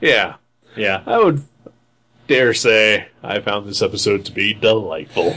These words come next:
Speaker 2: Yeah, th-, this one sort of, I feel like it embraces the soap opera part more
Speaker 1: Yeah.
Speaker 2: than it has been.
Speaker 1: And I also feel like it focused less on the boring bullshit that we normally don't care about.
Speaker 2: That's true.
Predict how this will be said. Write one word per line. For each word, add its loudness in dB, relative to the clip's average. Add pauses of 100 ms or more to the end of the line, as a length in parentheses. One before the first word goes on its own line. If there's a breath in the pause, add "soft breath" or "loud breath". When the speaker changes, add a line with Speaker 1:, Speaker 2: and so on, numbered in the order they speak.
Speaker 2:
Yeah, 2
th-, 0
this 2
one 4
sort 2
of, 0 (420)
I 0
feel 4
like 2
it 0
embraces 2
the -2
soap 0
opera 2
part -2
more 2 (140)
Speaker 1:
Yeah. 2 (320)
Speaker 2:
than 0
it -4
has -2
been. -2 (140)
Speaker 1:
And 0
I 4
also 4
feel 4
like 0
it 0
focused 0
less 2
on -2
the 2
boring 0
bullshit 4
that 2
we -6
normally 0
don't -2
care -6
about. -2
Speaker 2:
That's 0
true. 2